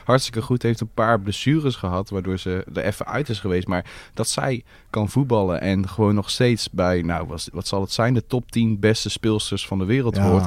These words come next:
Speaker 1: is gewoon nog steeds
Speaker 2: Hij
Speaker 1: zo.
Speaker 2: heeft ze echt tegen Sociedad echt laten zien, hoor.
Speaker 1: Ja.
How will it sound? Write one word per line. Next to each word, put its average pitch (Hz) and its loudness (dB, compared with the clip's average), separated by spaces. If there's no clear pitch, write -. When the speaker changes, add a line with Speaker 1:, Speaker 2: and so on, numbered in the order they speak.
Speaker 1:
is 180 2
gewoon 104 4
nog 90 -2
steeds 78 -4
Speaker 2:
Hij 95 2
Speaker 1:
zo. 95 4
Speaker 2:
heeft 95 0
ze 104 2
echt - -8
tegen 107 0
Sociedad 107 -2
echt 107 -2
laten 104 -4
zien, 98 -2
hoor. 101 2
Speaker 1:
Ja. 95 6